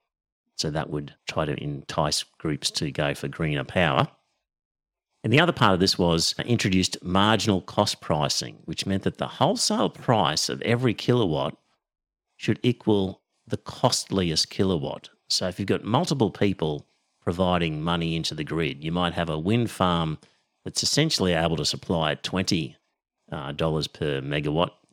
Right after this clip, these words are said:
and you might have some other solar farm able to provide it at forty,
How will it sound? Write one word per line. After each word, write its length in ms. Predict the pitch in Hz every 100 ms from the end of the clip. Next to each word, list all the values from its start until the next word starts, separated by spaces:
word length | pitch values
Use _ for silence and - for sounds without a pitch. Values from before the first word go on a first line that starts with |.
| -
and 100 | 80
you 80 | 76
might 240 | 80 76
have 460 | 82 78 73 73 -
some 360 | - - 82 82
other 400 | 87 80 76 73
solar 340 | - 104 104
farm 360 | 98 95 85 80
able 240 | 82 80
to 100 | 80
provide 320 | 82 80 80
it 140 | 80 65
at 100 | -
forty, 640 | - 101 113 78 78 92